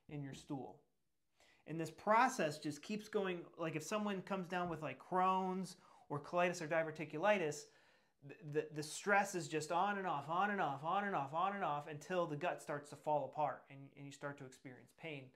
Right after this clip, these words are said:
and stuff like that. So those are the general symptoms. So let's go through the conditions one by one and what they mean. So now we know the cause. It's a, it's a traumatic event.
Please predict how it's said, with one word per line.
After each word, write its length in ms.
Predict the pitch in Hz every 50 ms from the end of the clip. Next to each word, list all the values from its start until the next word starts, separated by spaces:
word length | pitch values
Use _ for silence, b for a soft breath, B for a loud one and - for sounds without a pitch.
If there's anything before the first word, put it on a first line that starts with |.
| b b b b b b
and 100 | 143 135
stuff 260 | - - 143 135 -
like 220 | 139 127 131 -
that. 240 | - 131 120 - - _ b b b b b b b _ _ _ _ _ _ _ _ - - -
So 460 | - - 190 180 175 175 175 170 170 B B B B B B B B B B B
those 240 | - 185 233 269 269
are 120 | 277 269 254
the 100 | 240 226
general 800 | 160 139 131 147 170 185 202 208 208 202 196 196 190 190 180
symptoms. 640 | - - - 165 156 151 147 147 - - - 104 - -
So 140 | - 165 160
let's 260 | 170 214 233 226 -
go 200 | - 226 214 214
through 280 | 208 214 208 196 190
the 120 | 175 170 165
conditions 600 | 165 175 165 160 175 175 165 - 180 170 156 139
one 300 | 135 147 170 180 190 180
by 220 | 170 170 170 170
one 460 | 156 151 151 151 151 147 147 147 147 147 -
and 160 | 147 143 139 139
what 200 | 143 139 139 -
they 140 | 135 127
mean. 300 | 127 135 143 139 127 117 113 123 - b b b b b b b b b b
So 360 | - - 185 180 175 180 - - - _ _ -
now 280 | 175 185 202 233 285 311
we 80 | 302
know 200 | 277 254 262 247
the 100 | 233 208
cause. 680 | - - - - - 185 196 196 170 131 113 113 - - -
It's 140 | 165 160 170
a, 120 | 165 -
it's 140 | 175 - -
a 60 | 165
traumatic 640 | 165 - - 180 165 165 175 180 208 233 247 247 -
event. 640 | 202 160 139 139 160 156 127 - - - - -